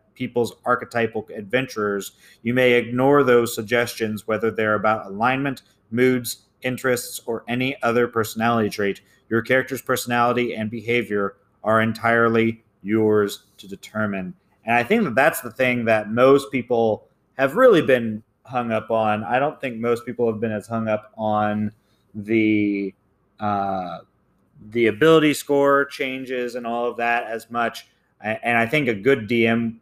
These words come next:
probably already came up with some of those fixes or had some ideas in mind. Like I said, I tied that to nationality. So if you, uh, are a, a high elf from Breland, you might choose, or Breland,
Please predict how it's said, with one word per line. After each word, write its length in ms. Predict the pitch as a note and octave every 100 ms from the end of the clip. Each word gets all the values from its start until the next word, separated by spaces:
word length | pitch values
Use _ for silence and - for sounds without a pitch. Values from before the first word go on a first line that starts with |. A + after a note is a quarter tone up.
| _
probably 640 | D3 D#3+ C#3 A#2 A#2 A2 _ _ _ _ -
already 240 | B2 B2 A#2
came 300 | A#2+ A2+ A#2
up 160 | A2+
with 100 | A#2
some 180 | - A#2+
of 120 | A2+
those 480 | A2+ A2+ A2+ A2 - _ _ _
fixes 640 | A#2+ A#2+ A#2 A2 G#2+ G#2 _ _
or 160 | A2 G#2+
had 280 | B2 B2 A#2
some 160 | B2
ideas 380 | A2+ G#2+ A#2 A2+
in 100 | A2+
mind. 280 | A2+ A#2 A2+
Like 180 | A2+ A#2
I 60 |
said, 300 | A2 A#2+ G#2+ - - -
I 160 | A#2+
tied 280 | A#2+ B2+ A#2+
that 180 | A#2 A2+
to 80 | -
nationality. 840 | A#2 A#2 A2 A2+ A2+ A#2+ B2 A#2+ A2+
So 240 | - G#2+
if 180 | G#2+ -
you, 300 | A2 G#2+ G#2 _ _ -
uh, 220 | G2+ G#2 A2
are 440 | A2 A2 A2 A2
a, 320 | G#2+ G#2+ G#2+ A#2+
a 160 | G#2+ G2+
high 360 | - B2+ B2+
elf 340 | A#2 A#2+ A#2+ -
from 360 | - B2+ A#2 G#2
Breland, 640 | A2 A2+ A#2+ B2 B2 B2 _ _ _
you 220 | G2+ A#2
might 340 | A#2 A#2 A2+ -
choose, 500 | - A#2+ A2+ A2 A2
or 140 | A2
Breland, 640 | F#2 A2 A#2+ A#2+ A#2+ A#2+